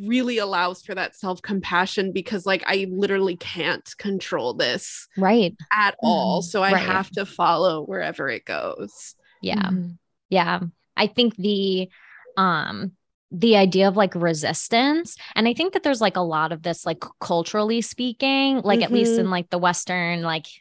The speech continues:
Speaker 2: society that we live in, there is, like, this resistance to it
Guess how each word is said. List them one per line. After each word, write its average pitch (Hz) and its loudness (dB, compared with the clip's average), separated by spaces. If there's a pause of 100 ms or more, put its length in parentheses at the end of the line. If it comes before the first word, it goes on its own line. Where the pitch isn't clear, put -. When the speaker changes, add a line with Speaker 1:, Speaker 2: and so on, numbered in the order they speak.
(220)
Speaker 2:
society 165 0
that 160 2
we 180 0
live 160 -4
in, 160 -2
there 156 -2
is, 156 -2
like, 160 -2
this - -2
resistance 180 -2 (420)
to 285 2
it 330 6